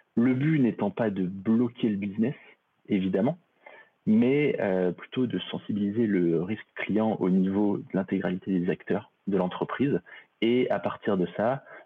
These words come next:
euh, mettre en place des conditions adaptées, euh, à chaque potentiel futur client. Donc, ça peut être du paiement de front, ça peut être du, une réduction des délais de paiement, et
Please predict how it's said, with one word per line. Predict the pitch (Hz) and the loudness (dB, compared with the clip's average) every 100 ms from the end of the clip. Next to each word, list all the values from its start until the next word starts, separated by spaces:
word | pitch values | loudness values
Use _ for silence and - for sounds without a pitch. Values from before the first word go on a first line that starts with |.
| - | -4
euh, | 87 82 | -2 2
mettre | 92 92 - | 2 0 -2
en | 92 | -4
place | 110 104 | -4 -2
des | 92 | -4
conditions | - 92 87 - - 95 - - | -4 -4 -4 -4 -4 -4 -6 -4
adaptées, | 104 101 - - 120 - _ - - _ | -2 -2 -2 -2 -2 -4 _ -20 -20 _
euh, | 92 87 85 87 85 - | -2 0 0 0 0 -2
à | 85 | -2
chaque | - 104 - - - | -2 -4 -8 -18 -6
potentiel | 101 92 92 - 98 - | -4 -4 -6 -6 -6 -6
futur | - - - | -6 -6 -8
client. | - - - _ | -4 -4 -4 _
Donc, | - 82 - - - | -6 -4 -6 -18 -10
ça | 90 | -6
peut | - | -2
être | 90 | -2
du | 90 92 | -2 -6
paiement | - 90 90 | -2 0 0
de | 82 | -4
front, | - - 101 - - - _ | -6 -4 -4 -8 -20 -20 _
ça | - | -8
peut | 82 - | -6 0
être | 90 87 - - - _ | 0 -2 -10 -20 -20 _
du, | 92 - 87 87 85 76 73 | -12 -6 -2 0 0 0 0
une | 87 87 | 0 0
réduction | 90 92 92 - 101 | 0 -2 -2 -4 -2
des | 90 | 0
délais | 82 82 | 0 -2
de | |
paiement, | - 90 90 107 - | -2 -2 0 -2 -6
et | 87 | -10